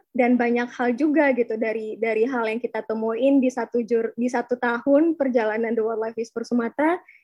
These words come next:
Jadi September kemarin kita genap satu tahun, eh, banyak hal juga yang, yang akhirnya bikin, bukan bikin sih, tapi melahirkan banyak pertanyaan gitu dengan perjalanan kita untuk,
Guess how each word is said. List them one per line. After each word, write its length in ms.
Jadi 160
September 400
kemarin 400
kita 160
genap 240
satu 240
tahun, 480
eh, 240
banyak 320
hal 160
juga 240
yang, 240
yang 240
akhirnya 640
bikin, 800
bukan 240
bikin 240
sih, 160
tapi 240
melahirkan 640
banyak 320
pertanyaan 720
gitu 240
dengan 240
perjalanan 560
kita 400
untuk, 480